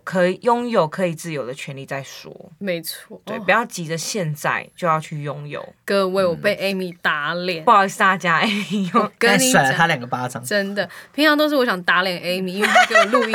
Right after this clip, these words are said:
Speaker 2: 的时候给我慵懒的趴在桌上录音。哎，不小心讲出来了。
Speaker 1: 讲，但讲到这个话题，我就很有，很起劲，有没有？
Speaker 3: 嗯。
Speaker 1: 可能自己经历过。
Speaker 3: 嗯。
Speaker 1: 对啊，那史考特呢？你觉得那时候你加拿大不去之后，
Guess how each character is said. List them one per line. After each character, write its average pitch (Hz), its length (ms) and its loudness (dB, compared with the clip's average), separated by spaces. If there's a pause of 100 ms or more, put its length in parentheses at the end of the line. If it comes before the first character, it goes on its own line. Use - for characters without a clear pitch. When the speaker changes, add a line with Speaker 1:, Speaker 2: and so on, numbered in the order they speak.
Speaker 2:
的 196 120 0
时 180 80 -6
候 190 80 0
给 190 80 -6
我 196 80 -2
慵 196 400 -2
懒 165 160 2
的 156 80 -6
趴 190 180 0
在 190 120 2
桌 180 180 -6
上 180 300 -6
录 180 240 -4
音。 180 180 -8 (460)
哎， 285 180 4 (300)
不 370 80 0
小 - 200 6
心 330 120 0
讲 202 200 2
出 208 140 -8
来 175 240 2
了。 170 60 0
Speaker 1:
讲， 240 80 4
但 - 60 -2
讲 214 140 4
到 233 60 4
这 262 80 -2
个 254 60 0
话 220 240 6
题， 170 100 -4
我 156 100 -4
就 214 220 -4
很 180 160 -2
有， 151 140 -6 (160)
很 175 160 -4
起 175 200 -4
劲， 165 220 -4
有 131 120 -8
没 127 100 -8
有？ 98 220 -8
Speaker 3:
嗯。 123 320 -2
Speaker 1:
可 180 100 -8
能 170 120 -4
自 180 140 -8
己 151 320 -6
经 180 300 -6
历 165 240 -4
过。 147 260 -6 (240)
Speaker 3:
嗯。 113 380 -12
Speaker 1:
对 156 120 -2
啊， 175 120 4
那 359 60 4
史 - 180 -8
考 226 220 2
特 202 220 0
呢？ 170 160 0
你 165 80 -6
觉 156 180 -4
得 151 100 -4
那 240 120 -2
时 226 60 -4
候 214 140 2
你 175 140 -2
加 185 140 4
拿 170 140 4
大 170 160 4
不 151 140 -10
去 - 200 -10
之 151 140 -8
后， 143 160 -6